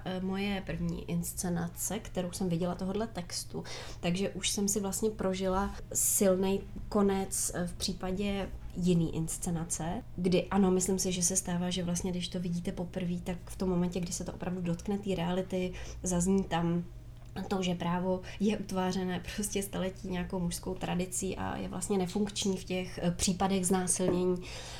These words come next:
eh, protože je vlastně nějak, nevím, odposychologizované, eh, a tak dál. A je třeba to vlastně změnit. Tak, eh, mi přišlo, že jsem tady už to neprožívala tolik a že jsem se přistihla, že jsem vůči téhleté inscenaci trochu taková jako netečná.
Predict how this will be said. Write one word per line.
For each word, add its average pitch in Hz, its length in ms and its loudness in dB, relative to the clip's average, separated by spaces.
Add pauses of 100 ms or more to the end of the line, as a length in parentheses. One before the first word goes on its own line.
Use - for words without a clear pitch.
(180)
eh, 175 120 4 (480)
protože 180 360 4
je 175 80 2
vlastně 170 300 0
nějak, 170 420 0
nevím, 165 280 0
odposychologizované, 175 1160 0
eh, - 300 -8
a 165 80 -4
tak 190 200 -2
dál. 170 220 2 (200)
A - 40 2
je 190 80 4
třeba 185 260 2
to 196 100 -2
vlastně 185 320 0
změnit. 175 360 2 (180)
Tak, 202 580 4
eh, 190 1500 0
mi 226 120 8
přišlo, 220 360 2
že 220 500 2 (120)
jsem 220 320 4
tady 214 260 2
už - 420 -4 (180)
to 240 80 2
neprožívala 214 640 2
tolik 220 340 0
a 226 40 0
že 196 140 -2
jsem 254 260 0
se 262 120 0
přistihla, 220 440 -2
že 214 100 -2
jsem 220 180 2
vůči 202 240 -2
téhleté 208 520 -4
inscenaci 214 500 -2
trochu 220 240 -6
taková 208 300 -4
jako 220 180 -2
netečná. 190 880 -2